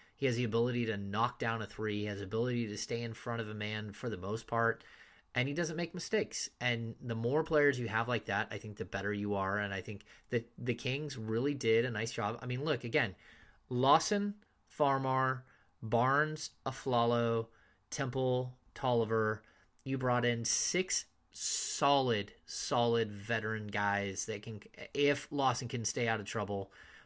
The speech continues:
but you brought in veteran influences to go with three rookies that are for sure going to make the team and a fourth coming next year in Bogdanovich,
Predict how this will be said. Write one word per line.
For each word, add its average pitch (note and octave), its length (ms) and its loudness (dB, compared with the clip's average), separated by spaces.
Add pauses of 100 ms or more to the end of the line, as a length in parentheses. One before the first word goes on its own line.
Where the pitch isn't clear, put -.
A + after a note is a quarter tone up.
but A#2 420 4 (420)
you C3 120 -2
brought B2+ 340 2
in C3+ 200 0
veteran A#2 400 0
influences B2 840 -4 (260)
to D3 140 2
go B2+ 220 2
with B2 360 0 (540)
three C#3+ 380 4
rookies C3 500 2
that B2+ 180 2
are A#2 120 6
for A#2+ 180 -2
sure C3 240 0
going A#2+ 240 -2
to G#2+ 100 -10
make A2+ 160 -4
the A2+ 80 -4
team A2+ 380 -8 (360)
and A2+ 400 2
a A#2+ 60 -4
fourth C3 340 0
coming B2 280 -2
next A2+ 260 -4
year B2 80 -2
in G#2 60 -2
Bogdanovich, G2 720 -4